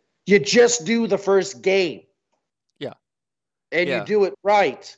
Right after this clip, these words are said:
Speaker 1: and, you know, and then you see what happens,
Speaker 2: Well, I
Speaker 1: so.
Speaker 2: thi-, 'cause the big part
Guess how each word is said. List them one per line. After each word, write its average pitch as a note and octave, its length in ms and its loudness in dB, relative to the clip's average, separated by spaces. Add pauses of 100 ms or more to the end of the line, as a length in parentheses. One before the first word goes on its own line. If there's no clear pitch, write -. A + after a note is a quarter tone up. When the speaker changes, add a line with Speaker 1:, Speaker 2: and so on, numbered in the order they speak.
(120)
Speaker 1:
and, C#3+ 400 -8
you D3+ 140 -6
know, B2+ 320 -4
and C3 140 -8
then D3 220 -2
you C#3+ 120 -10
see - 180 -10
what A2 160 -8
happens, E2+ 460 -10
Speaker 2:
Well, - 100 -10
I - 20 -4
Speaker 1:
so. F#2 380 -6
Speaker 2:
thi-, F3+ 80 -20
'cause G#3+ 220 -10
the G3 80 -12
big B3 260 -14
part A3+ 300 -12